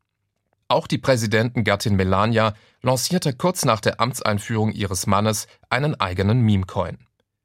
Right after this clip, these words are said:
In der Antike ließen Herrscher Münzen mit ihrem Konterfei prägen.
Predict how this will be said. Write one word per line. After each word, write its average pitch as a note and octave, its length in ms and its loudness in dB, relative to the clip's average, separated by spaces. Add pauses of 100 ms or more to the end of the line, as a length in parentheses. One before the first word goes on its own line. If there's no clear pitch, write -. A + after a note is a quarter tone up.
(180)
In G#2+ 120 0
der G2 160 2
Antike C#3+ 460 -2
ließen A2+ 340 -2
Herrscher G#2 400 0
Münzen G#2+ 440 2
mit F#2+ 140 0
ihrem A2 280 -4
Konterfei G2 540 -2
prägen. F2+ 460 -8